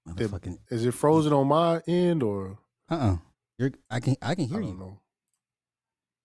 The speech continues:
Speaker 2: Oh, shit. Technical difficulties, y'all. Uh-oh. Uh-oh.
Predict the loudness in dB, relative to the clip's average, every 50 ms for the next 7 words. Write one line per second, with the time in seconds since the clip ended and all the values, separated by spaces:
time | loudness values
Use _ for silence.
0 | _ _ _ _ _ _ _ _ _ _ _ _ _ _ _ _ _ _ _ _
1 | -14 -14 -12 -12 -14 -16 -16 -18 -18 _ _ _ _ _ _ _ _ _ _ _
2 | _ _ _ _ _ _ _ _ _ _ _ _ _ _ _ _ _ _ -6 -4
3 | -2 0 0 0 0 0 0 0 0 -2 -2 -2 -2 -2 0 0 0 0 0 -2
4 | -6 _ _ _ _ _ _ _ _ _ _ _ _ _ _ _ _ _ _ _
5 | -8 -6 -4 -4 -6 -6 -8 -10 _ _ -6 -4 -4 -2 -4 -6 -6